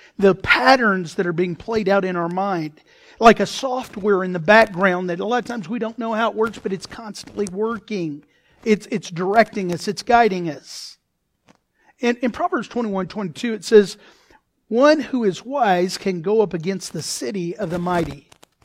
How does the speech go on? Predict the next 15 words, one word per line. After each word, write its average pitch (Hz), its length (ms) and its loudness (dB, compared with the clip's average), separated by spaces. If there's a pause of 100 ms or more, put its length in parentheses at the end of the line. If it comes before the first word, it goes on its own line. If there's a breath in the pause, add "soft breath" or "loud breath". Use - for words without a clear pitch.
(1040)
and 196 240 0
pull 285 280 -6
down 220 320 -2
the 175 80 -6
stronghold 170 720 -8 (300)
in 175 160 -6
which 180 240 -4
they 170 120 -4
trust." - 720 -8 (1800)
It, 254 200 -2
it's - 160 -2
talking 269 300 -4
about 180 240 0
world 208 340 -2
changers 165 720 -8